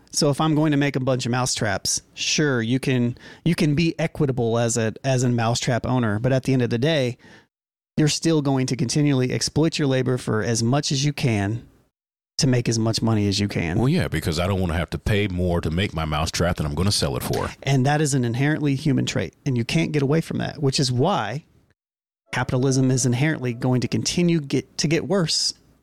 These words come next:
Speaker 2: Because
Speaker 1: as
Speaker 2: I
Speaker 1: it goes throughout
Speaker 2: could,
Speaker 1: time.
Speaker 2: because what I could do is, uh, uh, instead of,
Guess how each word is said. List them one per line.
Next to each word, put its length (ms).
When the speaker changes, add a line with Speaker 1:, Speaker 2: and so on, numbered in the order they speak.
Speaker 2:
Because 240
Speaker 1:
as 20
Speaker 2:
I 80
Speaker 1:
it 40
goes 160
throughout 160
Speaker 2:
could, 80
Speaker 1:
time. 440
Speaker 2:
because 240
what 120
I 80
could 240
do 400
is, 180
uh, 240
uh, 300
instead 400
of, 200